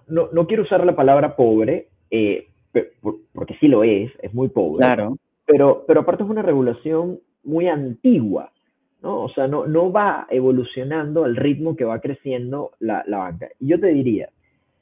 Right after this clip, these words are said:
Speaker 1: que sin poner a los bancos como los buenos de la película, los bancos no han digitalizado más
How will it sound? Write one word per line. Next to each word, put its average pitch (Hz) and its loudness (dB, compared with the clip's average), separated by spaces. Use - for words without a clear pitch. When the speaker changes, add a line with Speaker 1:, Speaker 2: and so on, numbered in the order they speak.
Speaker 1:
que 123 2
sin 147 -4
poner 160 -2
a 143 0
los 127 0
bancos 101 -6
como 113 -6
los 110 -4
buenos 156 -2
de 143 -2
la 110 -2
película, 156 -4
los 117 -6
bancos 127 -6
no 139 -4
han 151 -8
digitalizado 123 0
más 95 -8